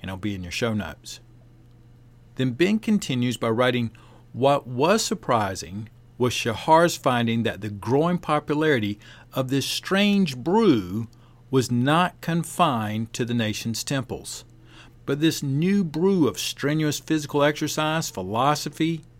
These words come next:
and medical perspective of looking at the body and healing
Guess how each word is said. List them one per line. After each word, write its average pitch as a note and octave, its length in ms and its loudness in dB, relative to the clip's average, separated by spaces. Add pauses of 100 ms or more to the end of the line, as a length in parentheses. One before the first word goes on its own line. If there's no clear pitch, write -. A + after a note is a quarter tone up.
(140)
and A#2 260 2
medical D#3 380 2
perspective D3+ 640 -2
of G2 180 -2
looking C#3 320 0
at B2+ 120 -4
the A#2 60 -2
body B2 380 0
and B2+ 100 -4
healing D#3 440 -2